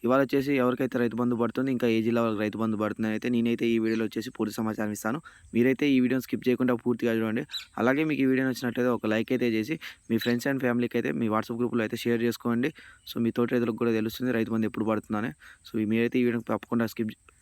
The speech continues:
తప్పకుండా అయితే షేర్ చేయడం మర్చిపోకండి. So, ఇంకా టాపిక్లోకి వెళ్ళినట్లయితే మనం చూసుకోవచ్చు. So, రాష్ట్ర ప్రభుత్వం అయితే రైతు బంధు నిధులు అయితే విడుదల అయితే చేసింది. చూసుకున్నట్లయితే ఇప్పటివరకు అయితే మూడు ఎకరాల వరకు అయితే రైతు బంధు అయితే జమ అయిపోయింది. So, ఇప్పటివరకు అయితే మీకు ఇంతవరకు అయితే రైతు బంధు అందిందో లేదో ఒకసారి అయితే వీడియో కింద అయితే కామెంట్ చేయండి.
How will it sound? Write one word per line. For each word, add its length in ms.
తప్పకుండా 440
అయితే 220
షేర్ 200
చేయడం 240
మర్చిపోకండి. 520
So, 160
ఇంకా 160
టాపిక్లోకి 500
వెళ్ళినట్లయితే 460
మనం 180
చూసుకోవచ్చు. 520
So, 220
రాష్ట్ర 320
ప్రభుత్వం 300
అయితే 180
రైతు 180
బంధు 180
నిధులు 160
అయితే 120
విడుదల 220
అయితే 220
చేసింది. 380
చూసుకున్నట్లయితే 600
ఇప్పటివరకు 420
అయితే 100
మూడు 200
ఎకరాల 240
వరకు 160
అయితే 100
రైతు 180
బంధు 160
అయితే 160
జమ 140
అయిపోయింది. 380
So, 160
ఇప్పటివరకు 460
అయితే 120
మీకు 180
ఇంతవరకు 300
అయితే 100
రైతు 180
బంధు 160
అందిందో 340
లేదో 160
ఒకసారి 220
అయితే 120
వీడియో 160
కింద 120
అయితే 140
కామెంట్ 340
చేయండి. 280